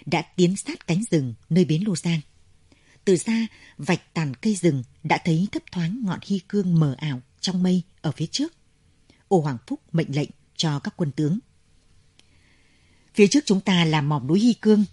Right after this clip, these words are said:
cũng là hiểm địa của Phong Châu. Nay ta vâng mệnh Cao hiệu úy đặt phục binh ở cánh rừng này, đợi giặc cỏ xông ra đánh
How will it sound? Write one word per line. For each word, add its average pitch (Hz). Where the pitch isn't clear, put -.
cũng -
là 220
hiểm 135
địa 165
của -
Phong 175
Châu. 180
Nay 170
ta 185
vâng 180
mệnh 165
Cao 180
hiệu 165
úy 180
đặt 190
phục 190
binh 226
ở -
cánh 185
rừng 170
này, 156
đợi 170
giặc -
cỏ 147
xông 180
ra 170
đánh 175